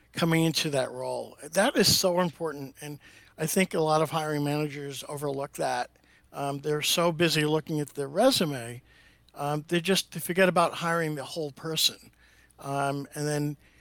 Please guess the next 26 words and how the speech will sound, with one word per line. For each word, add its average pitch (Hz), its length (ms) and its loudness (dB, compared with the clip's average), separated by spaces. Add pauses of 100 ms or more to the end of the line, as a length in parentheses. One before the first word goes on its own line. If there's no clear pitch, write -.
shaping 170 520 4
them 151 280 4
to 139 140 -10
follow 139 460 -2
your 131 200 -8
culture 135 460 -10
or 123 280 -12
mission 131 480 -8
and, 123 260 -12
and 127 140 -12
brand 131 340 -6
what 127 140 -14
you're 123 140 -12
looking 127 340 -12
for. - 260 -16
So 139 300 -6 (420)
I 147 100 -2
think 185 200 2
that's, - 480 2
that's, - 420 -4
uh, 135 280 -2 (180)
really 147 340 0
important 127 480 -10 (280)
to, - 280 -8 (100)
to 135 120 -10
know. 123 320 -6